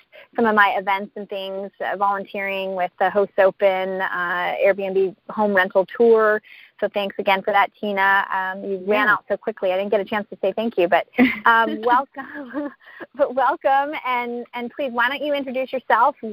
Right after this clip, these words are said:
Speaker 1: what you, uh, who you are, what you've been up to for your life,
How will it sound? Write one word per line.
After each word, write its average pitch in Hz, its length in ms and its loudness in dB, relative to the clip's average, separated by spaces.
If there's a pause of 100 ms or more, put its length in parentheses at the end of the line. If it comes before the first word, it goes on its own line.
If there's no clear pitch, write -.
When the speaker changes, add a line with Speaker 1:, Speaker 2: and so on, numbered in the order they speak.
Speaker 1:
what 214 280 2
you, 226 400 4
uh, 190 480 0
who 269 120 0
you 240 220 4
are, 220 260 6
what 233 180 4
you've 214 120 -4
been 208 120 2
up 233 120 2 (100)
to 226 360 0 (300)
for 233 140 2
your 214 140 4
life, 208 320 2